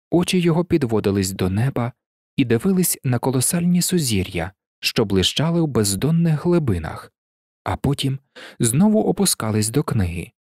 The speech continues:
і він бачив, як там невиразно ворушились інші колосальні речі. Серце йому стискалось. Він був сам не свій, дрижав,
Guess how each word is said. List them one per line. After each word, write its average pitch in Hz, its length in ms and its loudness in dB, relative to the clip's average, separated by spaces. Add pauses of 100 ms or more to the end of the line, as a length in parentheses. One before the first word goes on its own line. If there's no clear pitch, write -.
(420)
і 113 100 0
він 92 240 2
бачив, 117 420 -4 (340)
як 117 260 0
там 175 300 2
невиразно 170 580 2
ворушились 151 760 2 (260)
інші 123 520 0 (200)
колосальні 98 680 -2
речі. - 460 -6 (800)
Серце 123 540 0
йому 117 280 0
стискалось. - 840 -6 (640)
Він 143 200 0
був 160 220 2
сам 180 340 2
не 185 100 6
свій, 101 560 -2 (360)
дрижав, 123 600 0